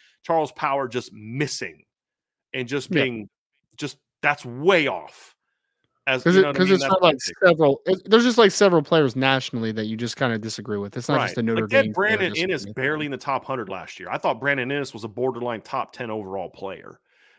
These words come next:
Speaker 1: I just
Speaker 2: Yeah.
Speaker 1: think re-, receiver is in a position where he tends to overrank offensive linemen. That, that's, his biases are, are, are more of natural biases, like I have, like we all have. We all have certain biases, and when you, when you evaluate as much as we do, Ryan,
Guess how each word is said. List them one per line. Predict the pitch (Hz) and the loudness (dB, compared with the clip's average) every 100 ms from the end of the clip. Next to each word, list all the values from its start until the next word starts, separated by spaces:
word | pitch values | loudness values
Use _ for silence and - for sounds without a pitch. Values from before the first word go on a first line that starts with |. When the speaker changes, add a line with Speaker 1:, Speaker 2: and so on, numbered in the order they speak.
| - | -6
Speaker 1:
I | 127 | -4
just | 135 | -4
Speaker 2:
Yeah. | 104 | -6
Speaker 1:
think | 147 | -6
re-, | 123 139 131 | -2 -4 -4
receiver | 131 127 170 165 135 | -6 -4 -4 -2 -2
is | 120 110 | -2 -4
in | |
a | 110 | -8
position | 123 117 127 117 | -4 -4 -4 -6
where | 110 - _ | -10 -12 _
he | - 170 | -10 -4
tends | 185 170 | -2 -2
to | - | -2
overrank | - 165 143 147 139 135 131 - | 0 0 0 -4 -2 -2 -4 -4
offensive | 131 120 127 113 113 | -2 -2 -6 -8 -6
linemen. | 123 131 98 - _ _ | -4 -4 -6 -14 _ _
That, | 123 - | -4 -2
that's, | 135 143 - _ _ _ - | -2 -2 -4 _ _ _ -4
his | 190 226 | -2 -2
biases | 147 165 170 151 151 131 | 0 4 4 2 -4 -4
are, | 120 - | -4 -2
are, | 127 120 - | -2 -2 0
are | 127 123 | 0 0
more | 113 143 131 | -4 -4 -4
of | 113 | -4
natural | 127 143 135 - 123 | -2 0 0 0 -6
biases, | 98 110 101 92 98 98 | -2 -2 -2 -6 -8 -6
like | 110 | -4
I | 151 196 | 0 0
have, | 120 80 80 | 0 -6 -6
like | 123 131 | -6 -4
we | 156 | -2
all | 180 | 0
have. | 110 85 69 113 | -2 -8 -12 -4
We | 131 | 0
all | 180 | 2
have | 185 151 | 0 -2
certain | - 147 131 | -6 -8 -4
biases, | 117 135 117 117 107 | -2 0 -2 -6 -12
and | |
when | 120 147 | -10 -8
you, | 240 202 | -8 -10
when | 139 | -10
you | 156 147 | -8 -8
evaluate | 135 143 147 135 | -4 -2 -2 -4
as | 117 | -6
much | 120 120 | -8 -8
as | 101 | -10
we | 113 127 | -12 -10
do, | 104 | -10
Ryan, | 95 101 | -8 -10